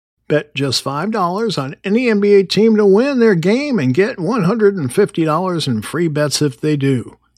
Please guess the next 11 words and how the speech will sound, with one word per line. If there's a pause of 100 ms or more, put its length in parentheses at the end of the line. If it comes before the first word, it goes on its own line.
That's
promo
code
T
P
P
N,
only
at
DraftKings
Sportsbook.